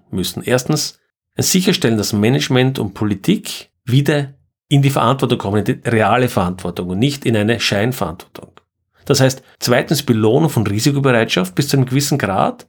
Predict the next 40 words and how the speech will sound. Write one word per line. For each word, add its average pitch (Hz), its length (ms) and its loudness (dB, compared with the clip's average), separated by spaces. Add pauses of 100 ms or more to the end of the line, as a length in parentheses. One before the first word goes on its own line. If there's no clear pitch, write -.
(140)
nicht 190 240 0
von 135 140 -2
defensiver 113 420 0
Entscheidungsführung. 95 720 -2 (220)
Die 123 60 2
Leute 120 280 0
brauchen 127 260 -2
Skin - 360 2
in 170 80 4
the 156 100 2
Game, 135 520 0 (160)
sie - 160 0
müssen 135 320 2
Teil 127 280 2
des 156 120 -2
Spiels 151 360 -2
sein 143 260 2 (320)
und 175 240 2
sie 165 140 0
müssen 156 300 2
aber 127 160 0
auch 120 100 0
Gestaltungsspielraum 120 920 -2
bekommen. - 380 -16 (600)
Drittens 143 320 0
entschiedener 131 480 2
Abbau 113 280 0
von 95 300 -4 (180)
nicht 151 320 2
hilfreicher - 480 0
Bürokratie, 120 720 0
und - 120 -6
das - 80 0
ist - 160 -2
sehr 113 120 2
vieles, 101 540 -2 (320)
von 107 220 0
nicht 147 200 2
hilfreichem 120 600 0
Verwaltungsaufwand 117 880 0